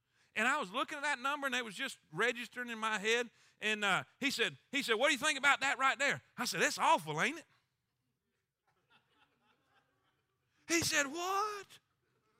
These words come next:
You mean to tell me we almost have a hundred percent attendance in Sunday school, and you think that's awful?" I said, "Yeah, man, that's terrible, ain't it?" He said, "No, it's a," "What do you mean that's terrible?" I said, "That means your people are not doing their job."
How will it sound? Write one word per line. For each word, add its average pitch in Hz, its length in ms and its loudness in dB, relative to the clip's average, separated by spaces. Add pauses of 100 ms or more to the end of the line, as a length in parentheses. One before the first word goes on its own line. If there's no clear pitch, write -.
(1000)
You 339 120 -6
mean 359 160 2
to 320 60 -10
tell 339 240 4
me 339 140 2
we 349 160 2
almost 339 360 2
have 320 140 2
a 254 80 -2
hundred 320 260 0
percent 311 340 -8
attendance 330 420 -6
in 285 120 -4
Sunday 339 280 -4
school, 330 280 2 (200)
and 220 100 -6
you 370 140 2
think 349 260 4
that's 330 240 4
awful?" 359 420 4 (120)
I 294 120 0
said, 185 220 -6
"Yeah, 339 260 2
man, 285 220 0
that's 320 220 -4
terrible, 226 560 0
ain't 160 140 -6
it?" 92 60 -18 (760)
He 320 60 2
said, 220 200 -4
"No, 370 320 2
it's 302 140 -2
a," 269 100 0 (120)
"What 349 140 0
do 381 60 4
you 370 140 2
mean 381 220 -2
that's 294 180 0
terrible?" 269 420 0 (160)
I 240 100 -4
said, 226 200 -2
"That 277 160 0
means 254 340 -4
your 277 160 -6
people 220 380 -6
are 190 120 -2
not 214 220 0
doing 208 220 -2
their 277 140 -6
job." 240 440 -4